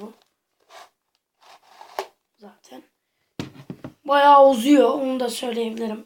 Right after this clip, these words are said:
İçinden üç tane top çıkıyor arkadaşlar. Burada dört tane var çünkü benim eski topumu da koydum arkadaşlar eskiden. Normalde üç tane top çıkıyor arkadaşlar. Yani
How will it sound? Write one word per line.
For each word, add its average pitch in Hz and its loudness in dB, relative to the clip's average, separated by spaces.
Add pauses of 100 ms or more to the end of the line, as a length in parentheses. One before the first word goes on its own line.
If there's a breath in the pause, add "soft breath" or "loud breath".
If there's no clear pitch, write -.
İçinden 302 -4
üç 320 -4
tane 320 -2
top 320 -6
çıkıyor 233 -10
arkadaşlar. - -18 (3250 soft breath)
Burada 277 -8 (1300)
dört 302 -2
tane 311 0
var 311 -2
çünkü 302 -6
benim 302 -2
eski - -6
topumu 302 -4
da 294 -2
koydum 226 -6
arkadaşlar 214 -12
eskiden. 233 -14 (480)
Normalde 277 -4
üç 311 0
tane 262 -8
top 240 -14
çıkıyor 214 -16
arkadaşlar. - -16 (1300)
Yani 254 -12